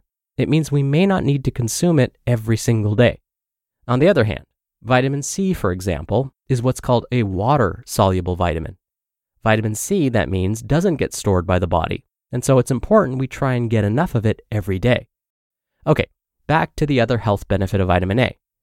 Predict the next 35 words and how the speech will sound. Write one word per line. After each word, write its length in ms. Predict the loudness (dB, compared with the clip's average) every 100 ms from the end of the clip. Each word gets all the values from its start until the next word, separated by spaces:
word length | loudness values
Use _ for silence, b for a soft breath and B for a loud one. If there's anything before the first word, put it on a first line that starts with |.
| _
It 120 | -8
helps 520 | -2 -2 -2 -6 -18 _
our 120 | -6
vision. 420 | 0 2 2 2 -6 _ _ _ _ _ _
In 80 | -4
fact, 320 | 0 0 0
one 160 | -2 -4
of 60 | -4
the 80 |
first 400 | -6 -2 -2 -2
symptoms 480 | -2 -2 -2 -4 -4
of 140 | -4 -4
a 60 |
vitamin 420 | 2 2 2 0
A 100 | 0
deficiency 760 | 0 -2 -4 -4 -4 -2 -4 -6 -4
is 120 | -2
night 320 | 0 0 0
blindness. 520 | 0 -2 -2 -6 -12 -16 _ _ _ _ _ _
Here's 160 | 0 2
an 80 | 2
example 400 | 2 2 2 0
of 80 |
night 240 | 2 0 -2
blindness. 480 | -6 -6 -8 -14 -20 _ _ _ _
Imagine, 400 | 2 2 2 -6 _ _ _ _ _
you're 100 | -8
driving 360 | 0 2 2 0
around 260 | 0 0
at 100 | -2
night 340 | -2 0 0 -4 _
on 120 | -2
an 120 | -2 -2
unpopulated 880 | -2 -2 0 -2 0 -2 -2 -2 -6
street. 320 | -8 -8 -10